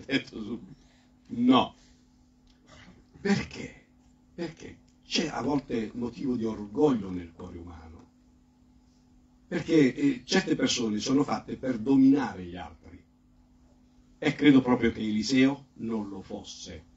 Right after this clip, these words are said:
Eliseo dice anche qui la parola, che lui era al dodicesimo paio di buoi, era in fondo.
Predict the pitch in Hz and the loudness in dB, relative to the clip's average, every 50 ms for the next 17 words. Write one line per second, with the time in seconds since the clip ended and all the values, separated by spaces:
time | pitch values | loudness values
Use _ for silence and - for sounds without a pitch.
0 | _ _ _ - - _ 160 165 175 196 214 190 - 175 156 131 113 107 107 110 | _ _ _ -20 -12 _ 4 6 6 8 6 6 6 6 4 4 4 0 -2 -2
1 | 139 160 143 - 117 113 104 98 95 95 95 95 92 113 110 - 104 101 95 92 | -2 -2 -2 -2 -4 -4 -4 -4 -6 -8 -8 -8 -8 -10 -10 -10 -10 -10 -10 -8
2 | - 107 107 104 95 92 98 - 156 160 170 220 220 185 165 156 143 135 135 139 | -8 -8 -8 -8 -8 -10 -12 -6 -2 -2 0 0 4 4 4 4 6 4 4 2
3 | 143 147 151 180 202 202 190 202 180 - - 220 233 240 214 151 151 143 131 127 | 2 0 4 6 6 6 6 2 -2 -2 -2 0 2 2 2 2 4 4 4 4
4 | 120 - 160 165 185 190 185 175 165 143 139 127 120 123 143 175 180 170 151 143 | 2 2 2 4 4 6 6 4 6 8 6 6 6 4 4 6 6 6 6 4
5 | 156 180 196 208 196 - - 185 214 226 208 190 151 135 120 113 98 90 | 2 0 0 -4 -6 -6 -6 -2 0 0 0 2 2 2 0 0 -2 -6